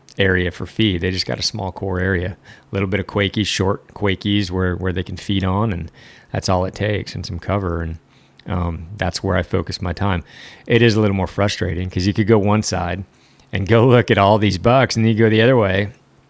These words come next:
and maybe not see a buck all day or see one good one. Um, but like I said, I saw, I saw a number of decent bucks, but two real quality bucks.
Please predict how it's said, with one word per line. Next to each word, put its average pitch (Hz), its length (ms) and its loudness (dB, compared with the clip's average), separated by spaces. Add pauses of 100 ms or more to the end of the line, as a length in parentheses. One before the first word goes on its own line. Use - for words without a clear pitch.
(600)
and 95 120 -6
maybe 95 200 0
not 101 180 -2
see 104 120 -6
a 98 60 -6
buck 92 220 0
all 92 120 0
day 95 280 4
or 87 160 -2
see - 160 -8
one 87 380 -4
good 87 160 -2
one. 85 260 -6 (640)
Um, 82 420 -8 (600)
but 92 100 -6
like 95 160 -4
I - 60 -6
said, 95 240 0
I 117 80 4
saw, 117 300 4 (1200)
I 170 40 0
saw 147 220 4
a - 20 4
number 107 300 2
of 92 180 0 (240)
decent 107 320 0
bucks, 92 300 0
but 92 260 -4 (300)
two 107 200 2
real 87 340 0
quality 87 580 -4
bucks. 90 460 -8